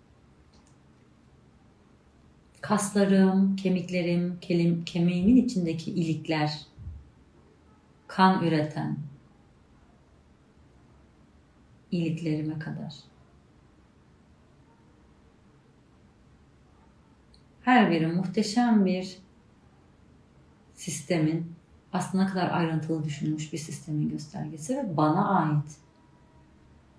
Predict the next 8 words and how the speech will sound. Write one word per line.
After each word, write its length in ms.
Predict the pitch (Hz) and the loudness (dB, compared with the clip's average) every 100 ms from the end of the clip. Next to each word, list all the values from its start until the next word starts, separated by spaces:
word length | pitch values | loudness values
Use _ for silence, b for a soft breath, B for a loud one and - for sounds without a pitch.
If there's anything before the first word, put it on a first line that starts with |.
| - - | -20 -2
Emrimde 600 | 190 202 202 202 208 240 | 6 8 8 8 6 4
trilyonlarca 760 | - 196 196 196 190 202 233 240 | 2 2 6 6 6 6 6 2
hücre 420 | - 170 156 156 | 2 2 4 0
var. 460 | 147 151 - - - _ _ _ _ _ _ _ - - - _ - - - _ _ _ - - - _ - - - - - - - _ - - - - _ - | 0 -4 -10 -16 -20 _ _ _ _ _ _ _ -20 -20 -20 _ -20 -20 -20 _ _ _ -20 -20 -20 _ -20 -20 -20 -20 -20 -20 -20 _ -20 -20 -20 -20 _ -4
Ve 100 | 202 | 4
onların 400 | 220 220 226 220 | 8 8 8 6
da 80 | 185 | 6
artık 460 | 202 202 180 - | 2 2 -6 -8